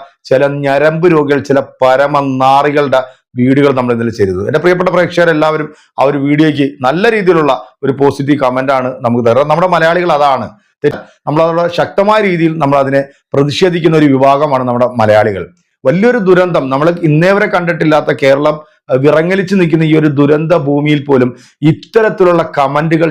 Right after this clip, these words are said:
ചെയ്യണമെന്നുണ്ടെങ്കിൽ അത് ഈ വൃത്തികെട്ട നാറികൾക്കല്ലാതെ വേറെ ആർക്കും സാധിക്കത്തില്ല. പ്രിയപ്പെട്ട പ്രേക്ഷകരെ, എ ബി സി കക്കൂസ് എന്ന് പറയുന്ന ഒരു വൃത്തികെട്ട മുണഞ്ഞ ചാനൽ, ഈ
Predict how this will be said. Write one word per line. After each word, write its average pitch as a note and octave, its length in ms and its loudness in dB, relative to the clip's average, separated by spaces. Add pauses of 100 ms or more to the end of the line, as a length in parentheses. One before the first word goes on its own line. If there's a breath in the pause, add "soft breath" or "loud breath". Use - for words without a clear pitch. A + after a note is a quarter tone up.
(120)
ചെയ്യണമെന്നുണ്ടെങ്കിൽ C3 680 0 (360 loud breath)
അത് B2+ 200 0
ഈ - 20 2 (140)
വൃത്തികെട്ട C3+ 520 0 (300)
നാറികൾക്കല്ലാതെ A#2+ 880 0
വേറെ G#2+ 220 4
ആർക്കും G#2 280 -4
സാധിക്കത്തില്ല. F2 480 -6 (460)
പ്രിയപ്പെട്ട F#3+ 380 2
പ്രേക്ഷകരെ, F#3 420 2 (480)
എ - 20 4 (140)
ബി G#3 160 -2
സി G#3 80 2 (100)
കക്കൂസ് E3 400 0
എന്ന് E3 140 2
പറയുന്ന D3 240 0
ഒരു C3+ 100 -4
വൃത്തികെട്ട C#3+ 440 0 (180)
മുണഞ്ഞ B2+ 280 -2 (140)
ചാനൽ, F2+ 260 -4 (680)
ഈ A3+ 40 6